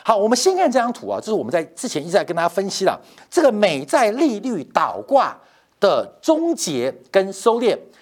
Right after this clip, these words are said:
常常就是戴维斯双极主跌段的开始。从过去经验，不管是九零年代、上世纪九零年代初期，还是在本世纪的网络泡沫的初期，还是包括次贷海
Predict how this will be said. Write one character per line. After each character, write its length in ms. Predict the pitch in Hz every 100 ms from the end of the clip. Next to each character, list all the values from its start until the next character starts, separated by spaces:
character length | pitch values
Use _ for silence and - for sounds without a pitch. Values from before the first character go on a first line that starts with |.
| _ _
常 340 | - 180 226 349
常 320 | 190 143 139 -
就 140 | 180
是 180 | - 139
戴 520 | - - 330 269 156
维 320 | 113 117 147
斯 280 | 147 - 196
双 320 | 185 - 262
极 360 | 254 - 233 - _ _ _ _
主 440 | - 202 143 104
跌 360 | 98 139 147 196
段 280 | 196 208 123
的 120 | 113
开 200 | - 190
始。 220 | - 101 - - - -
从 220 | - 240
过 180 | 254 370
去 140 | -
经 160 | 226 233
验， 160 | 240 - -
不 80 |
管 220 | 254 147 127
是 180 | 180
九 220 | - 143 131
零 120 | 170
年 140 | 139
代、 180 | 214 139 -
上 360 | - 370 269
世 120 | 165 196
纪 160 | 156
九 120 | -
零 100 | 110
年 80 | 160
代 20 |
初 200 | 147 220
期， 260 | - 107 95 - - -
还 300 | - 180 190
是 240 | 254 311 170
在 180 | 208 151
本 160 | - 123
世 160 | 104 185
纪 160 | 190
的 160 | 131 101
网 220 | - 120 107
络 80 | 185
泡 180 | 233
沫 160 | 185 185
的 140 | 110
初 180 | - 277
期， 320 | 277 131 127 - - -
还 160 | 190
是 100 | 226
包 200 | 247 240
括 200 | 233 151
次 440 | - - 370 277 180
贷 260 | 233 165
海 220 | 110 131